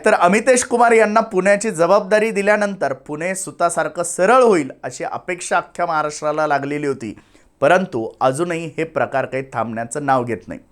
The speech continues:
एवढंच नाही, याच दिवशी दुसऱ्या एका बँक मॅनेजरचा देखील असाच खून करण्यात आलेला आहे. एकूणच पुण्यातील कायदा सुव्यवस्था टिकवून ठेवण्यामध्ये तेथील पोलीस प्रशासनाला आणि दुसऱ्या अंगाने सत्ताधाऱ्यांना मात्र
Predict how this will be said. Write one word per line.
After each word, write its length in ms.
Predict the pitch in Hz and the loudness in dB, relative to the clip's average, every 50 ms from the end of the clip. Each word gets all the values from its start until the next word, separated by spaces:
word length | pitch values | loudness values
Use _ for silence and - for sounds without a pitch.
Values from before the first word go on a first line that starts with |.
| _ _ _ _ - - - - - _ - | _ _ _ _ -20 -20 -20 -20 -16 _ -2
एवढंच 460 | 151 165 180 196 214 262 302 302 302 | 2 4 4 6 6 6 6 6 4
नाही, 340 | 285 240 208 196 202 190 160 | 2 0 0 0 -2 0 2
याच 260 | 143 156 196 247 233 208 | 4 4 4 4 2 0
दिवशी 300 | 196 196 180 - - 185 | -2 -2 -2 -2 -2 -4
दुसऱ्या 440 | 170 139 127 147 143 - 220 226 226 | -4 -4 -6 -6 -4 0 2 2 2
एका 260 | 208 185 - 175 170 | 2 2 2 0 0
बँक 420 | 165 143 127 131 135 160 175 165 | 0 0 -2 0 0 0 -2 -4
मॅनेजरचा 580 | 170 156 156 156 160 160 151 160 143 143 - 165 | -4 -4 -4 -4 -4 -4 -4 -4 -4 -4 -4 -4
देखील 380 | 151 135 135 135 - 180 202 196 - - - | -4 -4 -6 -4 -4 -4 -4 -4 -8 -6 -4
असाच 460 | 123 135 - - 165 156 151 151 - - | -4 -2 0 0 0 0 0 -2 -6 -12
खून 200 | - - 151 151 | -10 -10 -8 -6
करण्यात 400 | 131 143 135 127 123 127 120 120 | -6 -6 -6 -4 -4 -6 -4 -4
आलेला 300 | 113 110 101 101 101 104 | -4 -4 -4 -2 -2 -2
आहे. 180 | - - - - _ _ _ _ _ _ _ _ _ - _ _ - | -2 -4 -6 -12 _ _ _ _ _ _ _ _ _ -20 _ _ -6
एकूणच 500 | 135 139 139 - 208 202 185 160 135 - | -6 0 2 4 4 6 4 4 2 -2
पुण्यातील 520 | - - 143 143 151 170 180 170 190 185 | -6 -6 -2 2 2 2 2 2 0 -2
कायदा 380 | 185 - - 143 151 156 196 214 | 0 2 2 4 4 4 4 2
सुव्यवस्था 640 | 208 - 208 202 202 208 208 202 - - - 117 - - - _ _ _ _ _ _ _ _ _ _ _ _ _ _ _ _ _ - | 2 2 2 4 4 4 4 2 0 0 0 0 0 -2 -8 _ _ _ _ _ _ _ _ _ _ _ _ _ _ _ _ _ -4
टिकवून 400 | 196 190 - 214 269 294 302 294 | -4 -2 0 2 2 2 2 0
ठेवण्यामध्ये 580 | 294 240 208 208 214 214 202 190 160 151 143 139 | 0 0 2 2 2 4 4 2 2 2 0 0
तेथील 340 | 139 - 151 135 147 160 160 | -2 -6 -8 -6 -6 -8 -8
पोलीस 400 | 156 - 156 156 160 196 220 214 | -8 -6 -4 -2 0 0 0 -2
प्रशासनाला 720 | - 180 160 156 - 170 170 - 170 151 131 120 107 104 104 - - - | -2 -4 -4 -4 -2 -4 -2 -2 -2 -2 0 -2 -2 -2 -4 -6 -6 -4
आणि 380 | 107 123 165 196 180 143 127 - _ _ _ _ _ _ - | -2 -2 0 0 -2 -4 -6 -10 _ _ _ _ _ _ -14
दुसऱ्या 340 | 127 123 117 - 190 226 233 | -10 -6 0 2 4 4 4
अंगाने 440 | 208 180 170 165 156 143 139 151 180 196 - _ _ _ _ _ _ _ _ | 4 2 2 2 2 2 2 -2 -6 -6 -10 _ _ _ _ _ _ _ _
सत्ताधाऱ्यांना 1000 | - - - - - 147 147 - - 247 247 240 202 190 185 185 190 190 190 190 | -10 -8 -4 -2 0 -2 -2 0 2 2 4 4 4 4 4 4 4 2 2 2
मात्र 360 | 175 165 147 - - 131 127 | 2 2 0 -2 -4 -4 -4